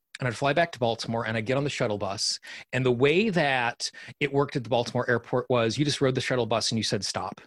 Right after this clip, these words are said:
and the bus driver would stop and you'd get off. And I couldn't say the word "stop." And I would literally ride the shuttle bus until someone else said, "Stop." And then I'd walk however far it was back to my car, even if it was multiple levels.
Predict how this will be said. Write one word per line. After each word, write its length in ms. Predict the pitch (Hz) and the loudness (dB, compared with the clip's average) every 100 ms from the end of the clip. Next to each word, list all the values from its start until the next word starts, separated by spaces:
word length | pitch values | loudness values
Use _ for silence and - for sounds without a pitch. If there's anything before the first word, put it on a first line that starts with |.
| _ - - | _ -20 -10
and 120 | 127 120 | -4 0
the 120 | 113 | 0
bus 220 | 110 110 | 0 -2
driver 280 | 113 104 104 | -2 -4 -4
would 120 | 104 | -4
stop 260 | - 95 - | -4 -4 -4
and 100 | 101 | -8
you'd 100 | 87 | -8
get 120 | 95 | -8
off. 440 | 87 85 - - - _ _ - _ _ | -8 -8 -14 -18 -20 _ _ -20 _ _
And 100 | 117 | -6
I 80 | 104 - | -6 -6
couldn't 380 | - - 131 147 | -8 -2 -2 -2
say 240 | - 117 | -2 -2
the 100 | 107 | -2
word 180 | 98 95 | -6 -8
"stop." 320 | - 98 98 - - - _ - | -8 -8 -10 -16 -20 -20 _ -4
And 80 | 127 | -2
I 20 | |
would 140 | 113 | 0
literally 380 | 110 120 135 143 | 0 2 4 2
ride 280 | 127 120 120 | 2 0 0
the 60 | |
shuttle 240 | 123 123 110 | -2 -2 0
bus 240 | 110 - | 0 -2
until 200 | 104 117 | -4 -4
someone 320 | 110 113 110 | -2 -2 0
else 160 | 104 107 | 0 -2
said, 160 | - 104 | -4 -4
"Stop." 360 | - 95 98 | -4 -4 -4
And 80 | 123 | -4
then 80 | 120 | -2
I'd 120 | 113 | -2
walk 480 | 107 127 131 - - - | 2 2 2 -2 -14 -10
however 380 | - 123 127 135 | -2 2 2 0
far 260 | - 127 123 | 0 0 0
it 40 | |
was 120 | 117 | 0
back 220 | - 117 | -2 -2
to 100 | - | -2
my 120 | 123 107 | -4 -4
car, 300 | - 113 113 | -2 0 0
even 300 | 113 - 110 | 0 -2 -4
if 100 | - | -6
it 40 | |
was 100 | 104 | -6
multiple 340 | 107 98 - | -6 -6 -8
levels. 460 | 95 139 156 151 143 | -2 0 0 -2 -6